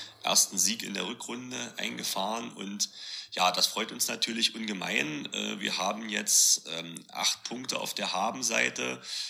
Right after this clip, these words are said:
äh, haben uns da ein bisschen abgesetzt, äh, von den direkten Konkurrenten im Abstiegskampf.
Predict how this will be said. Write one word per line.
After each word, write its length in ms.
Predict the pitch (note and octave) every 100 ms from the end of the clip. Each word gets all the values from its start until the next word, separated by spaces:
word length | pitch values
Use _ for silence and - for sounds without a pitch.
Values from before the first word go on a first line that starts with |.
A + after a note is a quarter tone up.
| - - -
äh, 120 | -
haben 200 | - G#2+
uns 180 | A#2 -
da 140 | A2
ein 100 | G#2+
bisschen 300 | A2+ - A2+
abgesetzt, 840 | - - B2 A#2+ A#2+ - - - -
äh, 380 | G#2+ - - G1+
von 500 | - - - G#2 A2
den 220 | G#2+ G#2+ G#2+
direkten 440 | G2+ - - -
Konkurrenten 880 | - A2 G2+ F#2+ G#2+ - A2+ A2+ -
im 180 | G2 F#2
Abstiegskampf. 960 | G#2 - B2 A2 - A2 B2+ D3+ -